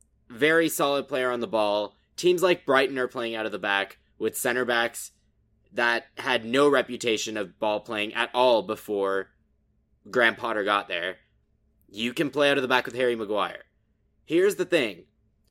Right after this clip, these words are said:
Multiple of these players are not ending up on the pitch. Ten Hag has had two of Mount, Amrabat, and Mainoo available for, like, two months now,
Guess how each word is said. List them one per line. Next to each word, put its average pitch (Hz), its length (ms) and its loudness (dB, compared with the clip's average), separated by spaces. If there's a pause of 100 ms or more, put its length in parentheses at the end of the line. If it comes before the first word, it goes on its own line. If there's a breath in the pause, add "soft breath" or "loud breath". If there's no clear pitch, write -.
(120)
Multiple 196 480 2
of 208 100 6
these 190 140 -2
players 196 340 8
are 180 80 8
not 165 320 4
ending 143 260 0
up 143 180 0
on 131 160 0
the 117 80 -4
pitch. - 420 -2 (1160)
Ten 160 180 0
Hag 165 220 2
has 160 160 0
had 143 420 2 (580)
two 175 420 6
of 123 600 0 (2000)
Mount, 135 640 0
Amrabat, 123 560 2
and 113 140 -4
Mainoo 104 540 -2
available 110 560 -4
for, 107 220 -8
like, 107 220 -4
two 175 180 2
months 160 280 -2
now, 90 320 -4